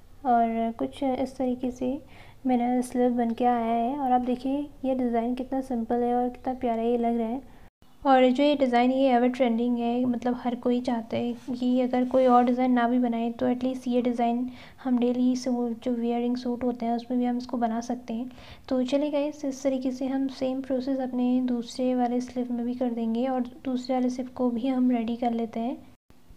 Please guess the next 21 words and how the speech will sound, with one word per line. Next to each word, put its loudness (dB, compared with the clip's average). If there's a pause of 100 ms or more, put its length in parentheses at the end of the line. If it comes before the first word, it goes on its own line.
तो 6
guys 2
आप 0
देख 0
सकते -4
हैं 0
इस -10
तरीके 4
से -2
मैंने 2
अपने -2
दोनों 2
स्लीव 0
के, 0
अ, 2
मोरी 2
वाला 4
portion 2
जो 2
है 2
exactly -2